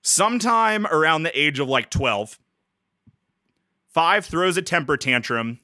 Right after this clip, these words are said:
and time jumps to the future and finds an apocalyptic world. Five can't jump backwards and survives for over forty years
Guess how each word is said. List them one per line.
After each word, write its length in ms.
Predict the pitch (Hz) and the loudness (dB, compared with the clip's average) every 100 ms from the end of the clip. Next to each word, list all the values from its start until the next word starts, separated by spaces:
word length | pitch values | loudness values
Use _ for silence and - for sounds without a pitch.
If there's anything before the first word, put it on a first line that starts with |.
| _ | _
and 180 | 127 110 | -6 -6
time 400 | - 160 180 175 | -4 0 0 0
jumps 400 | 131 147 151 - | 0 -2 -2 -4
to 100 | 143 | -2
the 100 | 120 | -4
future 640 | - 156 135 117 98 98 _ _ _ _ - | -4 -4 -2 -4 -4 -8 _ _ _ _ -4
and 120 | 123 | -2
finds 340 | 165 160 156 | 2 2 2
an 80 | 139 | -2
apocalyptic 760 | 131 - 123 - 117 104 98 98 | -4 -2 -2 -2 -6 -6 -12 -14
world. 340 | 90 57 - _ _ _ _ _ _ _ _ | -16 -16 -20 _ _ _ _ _ _ _ _
Five 580 | - 180 180 185 175 - | -2 0 2 2 -2 -8
can't 380 | - 202 240 | -2 -2 -2
jump 320 | 147 160 139 135 | -4 -4 -2 0
backwards 760 | 147 160 123 104 101 104 - - _ 151 | 0 0 -4 -8 -6 -6 -6 -8 _ -4
and 160 | 139 | -2
survives 600 | - 143 143 143 143 127 | 0 2 2 2 0 -2
for 200 | - 135 - | -4 -4 -2
over 300 | 165 202 214 | -2 0 -2
forty 380 | - 165 196 202 | -2 -2 -2 -2
years 500 | 123 110 107 - | -2 0 0 -2